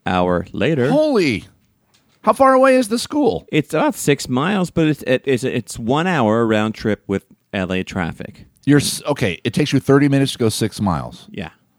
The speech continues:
Speaker 2: You're in Culver City. I don't wanna
Speaker 1: Culver
Speaker 2: give your
Speaker 1: C-
Speaker 2: exact address. You're in
Speaker 1: Yeah.
Speaker 2: Culver City.
Speaker 1: Culver
Speaker 2: People
Speaker 1: City,
Speaker 2: that know
Speaker 1: Palms area.
Speaker 2: Palms area.
Speaker 1: Pretty much near where the ten and the four oh five meet.
Speaker 2: It only matters to people that live here. So how
Speaker 1: Yeah.
Speaker 2: far away is the school?
Speaker 1: Uh, the school is about
Speaker 2: And what neighborhood is it in?
Speaker 1: It's, um,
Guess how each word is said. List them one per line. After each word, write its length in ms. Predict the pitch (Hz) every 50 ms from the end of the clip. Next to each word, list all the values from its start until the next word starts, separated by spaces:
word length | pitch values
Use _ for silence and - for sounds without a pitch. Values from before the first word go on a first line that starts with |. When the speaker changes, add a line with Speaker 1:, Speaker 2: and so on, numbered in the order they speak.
| _ _
Speaker 2:
You're 180 | - 127 156 180
in 80 | 202 196
Culver 320 | - 175 156 135 131 131
City. 340 | - - 95 73 67 - - _ _ -
I 100 | 98 101
don't 80 | 104 98
wanna 80 | 107 107
Speaker 1:
Culver 80 | 107
Speaker 2:
give 60 | 95 90
your 80 | 95 92
Speaker 1:
C- 40 | 80
Speaker 2:
exact 260 | 90 98 80 78 -
address. 340 | 71 71 80 80 110 - -
You're 100 | 139 139
in 40 | 143
Speaker 1:
Yeah. 60 | 135
Speaker 2:
Culver 240 | 123 123 131 139 139
City. 240 | - - 104 85 117
Speaker 1:
Culver 100 | 113 117
Speaker 2:
People 100 | 117 120
Speaker 1:
City, 100 | - -
Speaker 2:
that 60 | 117 110
know 160 | 110 113 -
Speaker 1:
Palms 480 | - - 117 107 104 101 98 98 -
area. 340 | 98 90 90 85 85 104 135 - -
Speaker 2:
Palms 400 | - 127 117 110 107 104 95 82
area. 380 | 101 92 90 90 95 104 131 139 -
Speaker 1:
Pretty 160 | 165 170 170
much 240 | 151 147 143 - -
near 200 | 127 127 127 123
where 140 | 123 123 117
the 120 | 117 113
ten 340 | - - - 110 107 107 107
and 80 | 107 107
the 60 | 104
four 220 | - 117 107 98
oh 60 | 95
five 260 | - - 92 90 87 90
meet. 300 | 92 92 85 82 - - _ - - - _ _ _ -
Speaker 2:
It 40 | 104
only 240 | 104 104 101 98 92
matters 260 | 92 92 90 98 -
to 80 | -
people 180 | - 98 90 107
that 60 | 104 90
live 180 | 85 87 80 82
here. 180 | 90 90 101
So 240 | 101 - 139 143 139
how 160 | 123 160 170
Speaker 1:
Yeah. 80 | 180 175
Speaker 2:
far 140 | 196 185 185
away 220 | 185 185 185 175
is 120 | 170 143
the 80 | 143 151
school? 400 | - - - 233 151 82 123 - _ _ _ -
Speaker 1:
Uh, 180 | - 117 120 120
the 80 | 113 113
school 380 | - - - 143 147 147 147
is 80 | 143 139
about 260 | 127 127 127 127 -
Speaker 2:
And 80 | - 160
what 180 | 185 196 196
neighborhood 360 | 185 175 170 147 135 123 104
is 100 | 92 87
it 80 | 85 73
in? 140 | 65 - - _ _ _
Speaker 1:
It's, 420 | - 87 127 - - - - - -
um, 500 | 139 131 131 127 123 117 107 104 101 95